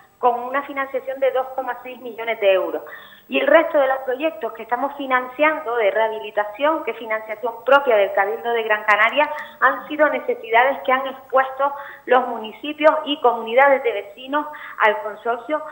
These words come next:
porque el consorcio, la principal finalidad que tiene es el mantenimiento del parque público de viviendas, y este año pues tenemos un presupuesto muy importante de seis coma tres millones de euros. Hemos crecido más de un cincuenta por ciento con respecto,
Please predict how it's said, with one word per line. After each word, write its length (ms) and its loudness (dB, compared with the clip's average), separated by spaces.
porque 380 0
el 140 -4
consorcio, 380 -10
la 160 2
principal 520 2
finalidad 480 -2
que 80 0
tiene 260 -6
es 80 -6
el 80 -6
mantenimiento 580 -4
del 140 2
parque 500 4
público 580 4
de 140 6
viviendas, 520 0
y 160 -8
este 260 -2
año 320 2
pues 160 -6
tenemos 300 -6
un 80 -4
presupuesto 960 2
muy 120 -2
importante 500 0
de 160 0
seis 180 2
coma 220 0
tres 200 -6
millones 380 -6
de 140 4
euros. 280 2
Hemos 220 -2
crecido 680 4
más 240 6
de 100 -2
un 200 -6
cincuenta 440 -4
por 220 -4
ciento 320 -6
con 80 -6
respecto, 560 -2